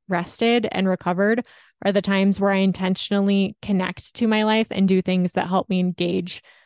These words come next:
more meaningfully. So, some ways to rest intentionally. First, you could take a real day off. Earlier this summer, my husband has switched jobs twice this year.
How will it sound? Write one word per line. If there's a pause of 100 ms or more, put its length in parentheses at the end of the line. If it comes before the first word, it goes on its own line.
(100)
more
meaningfully. (140)
So, (540)
some
ways
to
rest
intentionally. (480)
First,
you
could
take
a
real
day
off. (580)
Earlier
this (100)
summer, (280)
my
husband (100)
has
switched
jobs
twice
this
year.